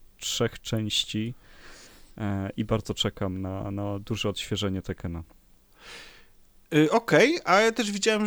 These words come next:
Speaker 2: że, taką myśl, że może to być, y, tag.
Speaker 1: Oj nie.
Speaker 2: Nie chcemy.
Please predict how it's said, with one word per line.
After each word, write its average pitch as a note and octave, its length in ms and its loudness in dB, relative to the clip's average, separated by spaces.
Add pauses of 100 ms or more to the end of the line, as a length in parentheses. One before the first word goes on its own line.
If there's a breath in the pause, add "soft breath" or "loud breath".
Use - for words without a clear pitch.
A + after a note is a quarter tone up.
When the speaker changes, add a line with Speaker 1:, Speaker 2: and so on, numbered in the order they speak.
Speaker 2:
że, G3 200 -10
taką F#3+ 240 0
myśl, F#3 200 2
że F3+ 80 4
może F3 180 2
to F3 100 0
być, D#3 300 -2 (140)
y, D3 140 2
tag. D#3 260 4 (1900)
Speaker 1:
Oj D3+ 140 6
nie. G#2+ 380 0 (1500)
Speaker 2:
Nie D3 100 -4
chcemy. A#2 360 0